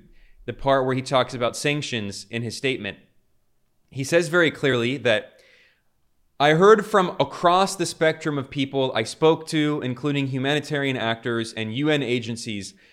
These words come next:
about the impact of sectorial sanctions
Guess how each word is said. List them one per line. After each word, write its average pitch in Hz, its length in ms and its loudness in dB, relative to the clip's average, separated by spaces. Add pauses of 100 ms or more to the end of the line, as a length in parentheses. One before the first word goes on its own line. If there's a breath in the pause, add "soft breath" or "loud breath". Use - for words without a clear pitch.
(160 soft breath)
about 139 220 2
the 143 160 0
impact 175 560 2
of 127 140 -2
sectorial 165 680 0
sanctions 135 720 -6